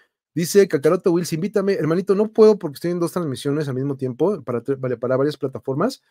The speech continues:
entonces, y si te invito no te van a ver y es complicado, ya sabes, pero les prometo que pronto, de hecho, no sé, como va-, conforme vaya la serie creciendo, tal vez, eh,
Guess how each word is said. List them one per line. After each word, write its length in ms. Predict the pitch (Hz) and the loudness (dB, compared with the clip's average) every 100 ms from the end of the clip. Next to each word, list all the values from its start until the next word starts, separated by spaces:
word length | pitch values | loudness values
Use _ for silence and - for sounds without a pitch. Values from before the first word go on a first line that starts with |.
| _ _ - | _ _ -8
entonces, 580 | 139 151 147 170 165 - | -2 -2 0 0 -2 -6
y 140 | 135 | -8
si 140 | 120 | -8
te 80 | 139 | -2
invito 260 | 139 147 160 | -2 0 -2
no 80 | 147 | 0
te 80 | |
van 140 | 139 139 | -2 0
a 60 | |
ver 280 | 135 165 156 | 2 4 4
y 80 | 135 | 2
es 100 | 131 | -4
complicado, 560 | - 113 117 143 143 135 | -6 -12 -4 -2 0 0
ya 60 | |
sabes, 320 | 120 127 117 - _ _ _ | -2 -6 -6 -12 _ _ _
pero 280 | 139 151 | 8 8
les 100 | 151 | 6
prometo 340 | 143 160 165 175 | 2 -4 -4 -4
que 220 | 160 135 | -2 -4
pronto, 480 | 120 156 165 160 175 | 0 0 0 -2 -4
de 100 | 185 | -4
hecho, 320 | - 302 - _ _ _ 190 | 2 0 0 _ _ _ 2
no 180 | 220 | 2
sé, 180 | 233 262 | 4 0
como 180 | - 180 | 0 0
va-, 120 | 170 | 0
conforme 320 | - 170 175 175 | -2 -2 2 4
vaya 160 | 269 | 4
la 80 | 277 | 4
serie 220 | - 180 | 0 -2
creciendo, 560 | 156 135 143 143 170 240 - - _ | -2 -4 -2 0 -2 -4 -16 -20 _
tal 160 | 147 147 | 4 4
vez, 340 | 170 - - _ | 2 -2 -12 _
eh, 240 | 156 143 | -2 -2